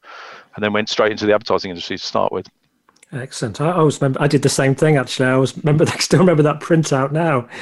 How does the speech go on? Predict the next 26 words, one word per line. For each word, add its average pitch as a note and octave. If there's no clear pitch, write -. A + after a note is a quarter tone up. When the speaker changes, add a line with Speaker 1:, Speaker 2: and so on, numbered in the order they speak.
Speaker 2:
I D3
don't E3
know C#3+
whether D3
we're D3
a C#3
similar C#3
age, C#3
uh, B2+
<laughs> -
to -
each F#3
other, D3
but D3+
I, D#3
mine D#3+
came D#3
out D3+
as C#3
an D3+
architect, D#3
so C3+
<laughs> -
I -
don't E3
know. E3+